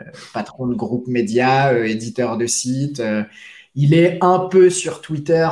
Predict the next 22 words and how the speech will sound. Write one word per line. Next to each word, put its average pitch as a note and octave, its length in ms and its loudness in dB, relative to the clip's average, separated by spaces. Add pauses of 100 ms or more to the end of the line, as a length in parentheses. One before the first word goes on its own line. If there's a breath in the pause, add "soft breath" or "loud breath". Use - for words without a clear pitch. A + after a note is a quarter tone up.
(120)
mais B2+ 140 -4
bon, C#3 320 -6
euh, A2 300 -8
sur G#2+ 220 -16
Twitter, C3+ 260 -8
on A#2+ 120 -8
est A#2 80 -10
plutôt C3+ 300 -10
sur B2 280 -10
du A#2 460 -10
thématique C3+ 460 -6
S C3+ 320 -4
E C#3+ 40 -2
O, D3 140 4
donc A#2 180 -4
ça A#2+ 120 -8
serait - 180 -6
un A#2+ 80 -4
peu C3+ 160 -8
plus C3 240 -10
des C3 120 -2
vendeurs, C3 500 -4